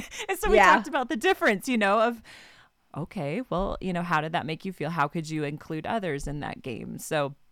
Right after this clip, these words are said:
Speaker 1: I think, I know, I know the conversations that they, they get deeper as we go, but sometimes it is just a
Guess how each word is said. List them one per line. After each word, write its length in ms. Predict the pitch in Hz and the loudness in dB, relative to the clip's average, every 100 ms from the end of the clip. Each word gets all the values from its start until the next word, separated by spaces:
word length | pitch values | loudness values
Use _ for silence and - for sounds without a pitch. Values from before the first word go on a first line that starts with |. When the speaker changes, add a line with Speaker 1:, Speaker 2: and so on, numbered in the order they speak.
| _ _ _ _ - | _ _ _ _ -4
Speaker 1:
I 80 | |
think, 300 | 208 220 226 - - - | 0 0 0 -4 -20 -2
I 120 | - | 2
know, 240 | 262 262 240 | 4 4 4
I 120 | - | 4
know 180 | 233 240 | 4 4
the 100 | 220 | 0
conversations 840 | 208 190 170 - 156 - 156 151 - | 0 -2 -2 -4 -4 -4 -6 -6 -8
that 220 | - - | -10 -10
they, 280 | - 170 170 - | -2 -2 -2 -6
they 180 | - 180 | -4 -2
get 280 | 165 165 - _ _ - - | 0 -4 -4 _ _ -16 -12
deeper 340 | 165 175 - 160 | -4 -4 -2 -2
as 180 | 143 160 | 0 -4
we 100 | 151 | -6
go, 300 | 151 135 131 | -2 -2 -2
but 160 | - | -6
sometimes 520 | - 196 - 175 143 | -4 -4 -2 -4 -4
it 120 | 139 - | -6 -4
is 280 | 156 147 - | -4 -6 -8
just 320 | 135 147 - | -8 -8 -6
a 380 | 139 127 131 | -6 -4 -8